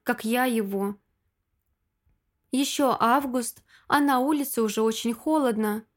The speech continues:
Лето в Москве непредсказуемо. То жара, то плюс десять и дождь. Туч на небе нет, но есть сильный промозглый ветер.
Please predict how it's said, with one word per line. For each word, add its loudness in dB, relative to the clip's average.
Лето 2
в 0
Москве -2
непредсказуемо. -2
То 4
жара, 0
то 4
плюс 0
десять -4
и 0
дождь. -4
Туч -2
на 0
небе 0
нет, -2
но 0
есть 0
сильный -2
промозглый -2
ветер. -2